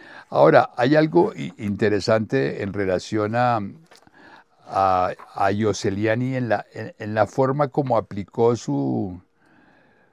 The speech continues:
su sentido particular. Eh, siempre estuvo en contra de lo que se determinó en la sociedad y en todas sus películas, tratando de hacer una forma muy personal y paisajística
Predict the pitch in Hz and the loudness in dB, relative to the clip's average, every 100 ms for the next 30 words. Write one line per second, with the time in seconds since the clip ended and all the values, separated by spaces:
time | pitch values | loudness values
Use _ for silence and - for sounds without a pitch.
0 | _ - - 117 - 101 90 - 151 151 | _ -20 -6 -4 0 -2 -2 -6 -2 2
1 | 151 151 156 175 - _ 117 107 117 98 | 4 4 0 -4 -14 _ -2 -2 -6 -8
2 | 107 117 127 104 - _ _ _ _ _ | -2 2 2 0 -10 _ _ _ _ _
3 | _ _ _ _ _ - 110 110 113 113 | _ _ _ _ _ -4 0 2 2 -2
4 | - _ _ _ _ _ _ _ _ _ | -8 _ _ _ _ _ _ _ _ _
5 | - - - 160 151 175 170 143 - 170 | -12 -8 2 4 4 6 6 4 6 8
6 | 165 170 151 - 165 160 143 160 170 175 | 8 6 4 2 2 2 -2 0 2 0
7 | - _ 131 117 120 120 101 131 120 120 | -6 _ -2 6 6 6 2 0 2 0
8 | 113 120 110 117 117 131 147 156 156 127 | -2 -4 -2 -2 -2 -2 -2 2 2 2
9 | - 127 - 127 117 127 151 156 139 151 | -2 -4 -2 -2 2 0 2 0 -2 -2
10 | 156 135 127 - 113 120 175 139 127 120 | -2 -4 -6 -4 -2 -2 -2 -2 -2 0
11 | 117 143 131 131 127 143 131 151 143 143 | -2 -2 -4 -4 -2 -4 -2 -2 -2 -4
12 | 151 160 139 - 156 131 123 127 135 147 | -2 -2 -2 -2 -2 0 -2 0 -2 -2
13 | 143 127 - 110 104 143 - - 156 156 | 0 0 -2 -6 -6 -12 -10 -12 -6 -4